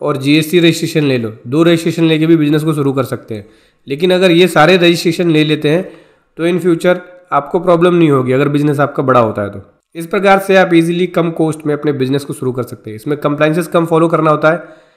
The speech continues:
इंपोर्ट एक्सपोर्ट लेने के बाद कोई रिटर्न नहीं जाती, एफ़आई रजिस्ट्रेशन लेने के बाद कोई रिटर्न नहीं जाती, ना ही ट्रेडमार्क लेने के बाद कोई रिटर्न जाती है। जीएसटी नंबर लेने के बाद बस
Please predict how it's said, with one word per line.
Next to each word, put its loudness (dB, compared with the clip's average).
इंपोर्ट -2
एक्सपोर्ट 0
लेने 4
के 0
बाद 2
कोई 2
रिटर्न 2
नहीं 4
जाती, 0
एफ़आई -2
रजिस्ट्रेशन 0
लेने 0
के -2
बाद 0
कोई 2
रिटर्न 2
नहीं 2
जाती, 0
ना 0
ही 2
ट्रेडमार्क 0
लेने -2
के 0
बाद 2
कोई 2
रिटर्न 0
जाती -4
है। -8
जीएसटी -2
नंबर 2
लेने 0
के -4
बाद 0
बस 0